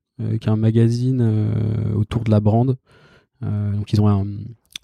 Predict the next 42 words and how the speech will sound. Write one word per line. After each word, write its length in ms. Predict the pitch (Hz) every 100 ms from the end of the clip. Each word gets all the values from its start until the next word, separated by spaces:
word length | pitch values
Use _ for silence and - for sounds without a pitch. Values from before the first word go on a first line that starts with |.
| _ -
ils 200 | 110 104
ont 40 |
une 100 | 101
partie 300 | 117 110 123
du 100 | 117
ma-, 140 | 110
du 160 | 110 107
magazine 420 | 107 104 107 117
qui 140 | 117 117
s'appelle, 340 | 107 - 104
enfin, 140 | 107 104
qui, 140 | 104 101 - 113
c'est 120 | -
un 140 | 98 101 - 104
magazine 360 | 104 104 107
web, 180 | 110 110
mais 180 | 107 104
du, 260 | 104 104 101
du, 240 | 110 104
du 80 | 110
blog 200 | 113 117
qui 120 | -
s'appelle 260 | 107 - 107
Brand 220 | 107 113
New, 220 | 123 143 _ - - - _ _ -
et 100 | 107
qui 160 | 110
est 40 | 107
un, 460 | 104 101 101 101 101 101 131 131 113 123 _
un 140 | 120 113
blog 180 | 117 120
qui 140 | 117
traite 240 | - 120
de 80 | 117
toutes 240 | 110 123 123
les 60 |
mises 180 | 117 113
à 80 | 113
jour 220 | 113 123
des 240 | 113 104 104
brands. 220 | 107 117
Donc, 140 | 120